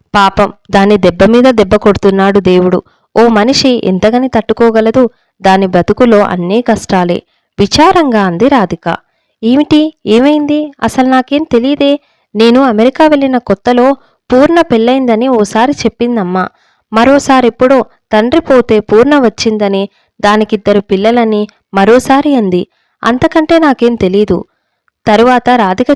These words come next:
చెప్పింది విచలితుడై తెల్లబడిన మొహంతో విన్నాడు వేణు. పూర్ణ మొగుడు ఈ ఊరి హెడ్ మాస్టర్ బావమరిదట. ఈ ఊరికి సెలవులకి వచ్చి పూర్ణని గుళ్ళో చూసి తనంతట తాను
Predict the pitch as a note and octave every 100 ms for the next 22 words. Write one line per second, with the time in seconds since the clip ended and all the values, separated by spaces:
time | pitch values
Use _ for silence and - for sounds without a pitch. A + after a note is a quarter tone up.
0 | - A3+ G#3+ G3 F#3+ G3+ - F#3+ - C#4+
1 | D#4 C4 G#3 G3 - _ G#3 A3 B3 B3
2 | C#4 D#4 C#4 A#3 G3+ F#3+ F#3 - F#3 F#3+
3 | G3 A#3+ A#3+ F3 F3 F3 - _ _ _
4 | _ G#3 G#3+ A#3 B3+ A3+ G3 G3+ C4 A#3+
5 | G3+ A3 A3 F3 G#3 A3 - B3 G#3+ F3+
6 | F3 G#3 A#3 A3 F#3+ F3 - _ _ _
7 | - G3+ G3+ A3 A#3 B3 C4 A3 G3 A3
8 | B3 A3 F#3 - C4+ C#4+ - _ _ -
9 | A#3+ C#4 C#4+ A#3 G#3+ G#3+ G#3 G#3+ C4 C4+
10 | A3 G#3 B3 C4+ - _ G#3+ G3+ G3 G3+
11 | C4 C4+ G#3+ G3 G#3+